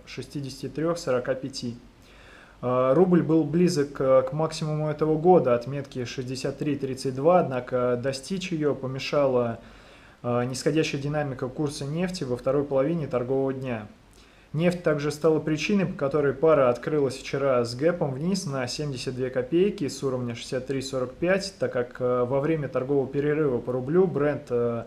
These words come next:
подорожала до пятидесяти одного доллара за баррель.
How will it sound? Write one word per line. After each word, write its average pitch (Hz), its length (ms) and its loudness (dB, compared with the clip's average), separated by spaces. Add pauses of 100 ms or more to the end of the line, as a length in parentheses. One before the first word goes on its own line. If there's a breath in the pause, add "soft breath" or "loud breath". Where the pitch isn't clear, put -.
(340 loud breath)
подорожала 135 580 2
до 143 260 0
пятидесяти 143 520 -8
одного 131 260 -6
доллара 143 400 2
за 135 220 2
баррель. 127 400 0